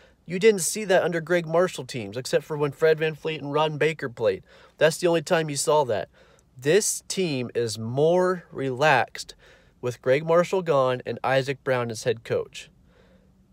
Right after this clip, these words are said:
And I believe this team can do dangerous things to other teams that they will not expect. Shocker basketball, six and two, two and oh in conference play, three and oh on the road.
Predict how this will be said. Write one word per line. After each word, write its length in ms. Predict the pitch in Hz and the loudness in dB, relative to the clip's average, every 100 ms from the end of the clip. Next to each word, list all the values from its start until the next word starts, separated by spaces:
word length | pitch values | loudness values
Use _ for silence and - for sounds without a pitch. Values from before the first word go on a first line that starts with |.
| _ - | _ -6
And 140 | 117 | -4
I 200 | 104 135 | 0 0
believe 420 | 156 160 156 143 | 0 -2 -4 -6
this 240 | 135 143 - | -4 -4 -4
team 340 | - 160 143 | -8 -6 -6
can 220 | - 139 | -8 -10
do 200 | 113 123 | -8 -8
dangerous 500 | 113 120 127 139 147 | -6 -4 -4 -4 -8
things 520 | - 135 113 113 - - _ _ _ _ _ _ - | -2 -2 -2 -6 -12 -16 _ _ _ _ _ _ -14
to 180 | - 127 | -4 2
other 240 | 123 123 | 2 0
teams 520 | 117 131 107 87 - - _ _ - | -6 -8 -8 -10 -12 -18 _ _ -8
that 160 | 110 | -6
they 100 | 117 | -6
will 140 | 113 110 | -4 -2
not 220 | 113 110 | 0 -2
expect. 640 | 107 - 113 90 - - _ _ - - - - | -2 -4 -2 -4 -6 -20 _ _ -20 -20 -20 -20
Shocker 480 | - - 127 135 180 | -12 2 2 2 0
basketball, 640 | 160 131 120 110 110 - | 4 4 2 -6 -6 -6
six 420 | - - - 113 120 | -8 -8 -8 -8 -10
and 120 | 110 | -6
two, 400 | 143 156 185 202 - - - - - | -4 -2 -4 -6 -14 -20 -20 -20 -14
two 300 | - 135 139 | -6 -2 0
and 100 | 139 | 6
oh 180 | 135 135 | 6 6
in 80 | 123 | 0
conference 400 | 143 139 139 - | -2 -2 -4 -4
play, 300 | 156 151 143 | 0 2 0
three 320 | - 139 143 | -6 -4 0
and 100 | 139 | 2
oh 100 | 139 | 2
on 120 | 135 | 2
the 100 | 131 | 0
road. 380 | 131 135 139 | 0 2 2